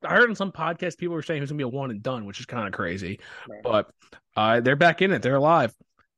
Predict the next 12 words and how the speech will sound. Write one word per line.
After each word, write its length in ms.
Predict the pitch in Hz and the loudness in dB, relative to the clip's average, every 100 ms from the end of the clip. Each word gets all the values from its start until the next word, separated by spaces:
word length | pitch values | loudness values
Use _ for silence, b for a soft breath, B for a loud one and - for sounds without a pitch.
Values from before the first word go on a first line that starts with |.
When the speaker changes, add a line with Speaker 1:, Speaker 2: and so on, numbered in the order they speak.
| _ 135 | _ -2
Speaker 1:
And 120 | 143 | 2
then 280 | 143 139 135 | 2 0 -2
my 340 | 147 139 143 - | -2 -2 -2 -6
teaser 640 | - 180 165 170 170 165 - | -4 -2 2 2 2 0 -4
streak 480 | - - 170 160 156 | -12 -6 0 0 -2
has 140 | 139 | -10
come 240 | - 139 123 | -8 -10 -6
to 100 | 123 | -8
an 120 | 117 | -6
end. 480 | 143 147 147 143 139 b b b | -2 -2 -2 -4 -10 b b b
Miami, 580 | 139 143 139 160 160 156 | -2 -2 0 -2 0 -2
I 180 | 151 | -2